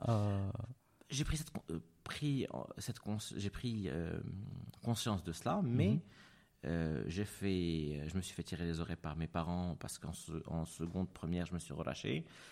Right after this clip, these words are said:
Speaker 2: Je me suis rattrapé un peu en terminale. J'ai intégré une prépa. J'ai beaucoup, beaucoup travaillé en prépa.
Speaker 1: Mhm.
Speaker 2: J'ai réussi à faire une assez bonne école. Euh,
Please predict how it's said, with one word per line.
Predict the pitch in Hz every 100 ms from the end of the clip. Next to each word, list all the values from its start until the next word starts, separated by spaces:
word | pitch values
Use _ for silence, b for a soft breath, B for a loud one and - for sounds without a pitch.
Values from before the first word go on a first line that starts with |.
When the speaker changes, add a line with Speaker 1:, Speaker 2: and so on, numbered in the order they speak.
| B
Speaker 2:
Je | B 87
me | 87
suis | -
rattrapé | 87 85 90 -
un | 87
peu | 78 82
en |
terminale. | 73 71 78 73 98 131 151 147 B B
J'ai | - 85
intégré | 98 98 85
une | 85
prépa. | - - 73 - 127
J'ai | 82 - -
beaucoup, | 139 -
beaucoup | 107 -
travaillé | - - 78
en | 71
prépa. | - - - 147 -
Speaker 1:
Mhm. | 101 101 131
Speaker 2:
J'ai | 92 85
réussi | 90 -
à | 73
faire | 85
une | 82 78 80 - - -
assez | - 76
bonne | 78
école. | 73 92 123 175 B B B B
Euh, | 90